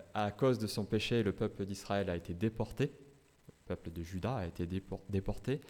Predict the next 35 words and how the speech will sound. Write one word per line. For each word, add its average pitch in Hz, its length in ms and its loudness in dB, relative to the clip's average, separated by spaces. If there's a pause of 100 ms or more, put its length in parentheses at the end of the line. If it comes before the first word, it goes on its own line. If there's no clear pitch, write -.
(140)
à 87 240 0
Babylone 92 480 0
notamment. 90 360 -4 (1200)
Et, 120 240 4
euh, 95 160 -4 (120)
environ 113 600 2
un 98 80 -2
siècle, 98 340 -2
un 92 60 -2
siècle 104 240 -4
et 98 40 0
demi 98 140 2
plus 98 160 -8
tard, 113 340 -2 (380)
sous, - 220 -4
euh, 95 360 2
l'Empire 98 420 -2
perse, - 540 -2 (540)
les 107 80 -8
Mèdes 95 220 -2
et 87 80 -2
les 90 80 -4
Perses, - 440 -6 (440)
donc, - 240 -6
euh, 92 240 0
Darius 98 380 0
va 98 120 -2
permettre 113 720 -2
au 101 80 -6
peuple, - 340 -4 (380)
à 120 140 -8
une 110 120 6
partie 110 420 -2
du 92 120 -4
peuple, - 260 -10